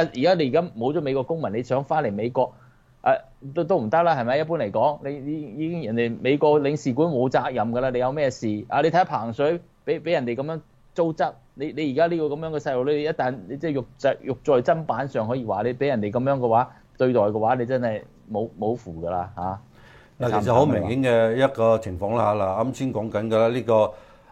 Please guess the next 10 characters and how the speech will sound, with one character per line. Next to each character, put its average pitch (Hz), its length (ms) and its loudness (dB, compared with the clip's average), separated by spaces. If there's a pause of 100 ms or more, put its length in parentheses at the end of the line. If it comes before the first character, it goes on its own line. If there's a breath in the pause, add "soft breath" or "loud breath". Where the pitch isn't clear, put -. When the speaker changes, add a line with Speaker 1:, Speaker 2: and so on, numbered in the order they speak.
Speaker 2:
呃， 98 320 0
女 98 140 0
仔 104 220 2
啦， 127 180 4 (1200)
跌 139 120 4
低 135 120 -14
咗 151 320 6
之 139 140 4
後 120 140 10
呢 143 200 8